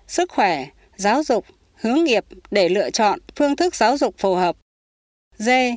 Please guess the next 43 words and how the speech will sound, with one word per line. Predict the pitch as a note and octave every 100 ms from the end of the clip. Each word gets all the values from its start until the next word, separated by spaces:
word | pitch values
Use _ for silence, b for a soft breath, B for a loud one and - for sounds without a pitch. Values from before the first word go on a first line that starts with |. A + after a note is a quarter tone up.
| - _ -
Hỗ | C4+ D4+
trợ | E4 F#3
người | G4+ G3
khuyết | D#4+ F4+
tật | A#3 -
tại | - E3
gia | F#3+ C#4+
đình, | A3 G3 F3 E3 _ -
tại | F3+
cơ | F#3 D4
sở | - G3+
giáo | E3 A#3
dục | C#4+ G#3+ -
và | F#3 E3+
cộng | E3 F3+
đồng. | F3 E3 D3+ _ _ _ _ _ _ _ -
D. | A#3+ A#3 A3+ - b b
Cung | D4+ D4
cấp | E4 F#4
nội | C4 G3+
dung | D4 D4
chương | D4+ C#4+
trình, | A3+ F#3 D#3+ - -
thiết | F4 G4
bị, | A3+ F#3+ - - -
tài | G#3 F#3+
liệu | F#3+ F#3 E3
dạy | F#3+ E3
và | F3+
học | F#3 E3+ _ -
đặc | G#3+ -
thù | G#3+ G3+ F#3
phù | - G#3
hợp | G3 F3+
với | G#3+ D4
từng | B3 F#3
dạng | F#3 C3+ E3+
tật, | F#3+ - _ _ _ _
mức | C#4+ -
độ | A3 D#3
khuyết | - E4
tật. | G#3 - _ _ _ _ _ _ _ _ G#3
Ba. | A3+ A3+ A3